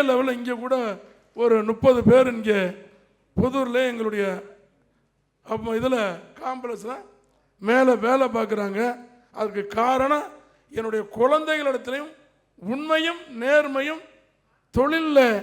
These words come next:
இருக்க வேண்டும் என்பது நான் ஒவ்வொரு கட்டத்திலையும் சொல்லுகின்றவன். அதனால் இன்னைக்கு நான் வெற்றி பெற்றிருக்கிறேன்,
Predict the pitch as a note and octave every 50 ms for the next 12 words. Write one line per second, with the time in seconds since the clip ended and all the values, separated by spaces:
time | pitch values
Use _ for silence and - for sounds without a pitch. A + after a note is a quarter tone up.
0 | - - - G3 B3 C#4 D4 - - D4 C#4 C4 B3+ A#3+ B3 A#3+ A3+ A3+ A3 A3+
1 | A3 G#3+ G#3 F#3+ E3+ - - - - - _ _ _ - G#3+ G#3+ A3+ A3+ G#3+ G#3
2 | G#3 A3 A#3 A#3+ B3+ B3+ B3 A#3 A3+ - A#3 A3+ - A#3 - - A3+ A3+ G#3+ G3+
3 | G3+ - G#3 G#3 G#3+ A3 G#3 G#3 G3+ G3 G3 G3 A3 A3 A#3+ - _ _ _ _
4 | _ _ _ - G#3 A3 A3 A3 A#3+ C4+ C4+ B3+ A#3 A3 G3+ G#3 G3+ G3+ G3 F#3
5 | - G#3 G#3 D4 C4+ B3+ G3+ G3 G3+ F3 D#3 - -